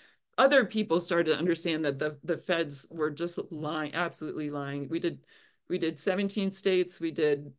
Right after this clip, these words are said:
we started doing three tours a year, two tours per season. So that would have been five tours a year. We just went off the hook, and we did those tours spurned on by Hash Wednesday. We did six, six years, three seasons, five tours a year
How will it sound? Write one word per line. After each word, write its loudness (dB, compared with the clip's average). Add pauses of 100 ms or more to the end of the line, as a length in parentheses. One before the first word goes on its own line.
(140)
we -6
started 0
doing -4 (160)
three -2
tours 0
a -2
year, 2 (300)
two -2
tours 2
per -2
season. -2
So -2
that -4
would -2
have -2
been -4 (560)
five 4
tours 0
a -4
year. 0 (300)
We 2
just -2
went 6
off 2
the 2
hook, 2 (320)
and 4
we 4
did 0
those 4
tours 4
spurned -2
on 0
by 4
Hash -2
Wednesday. 0 (200)
We 0
did 0
six, -2
six -2
years, 4 (280)
three 2
seasons, -2
five 2
tours 4
a 0
year 0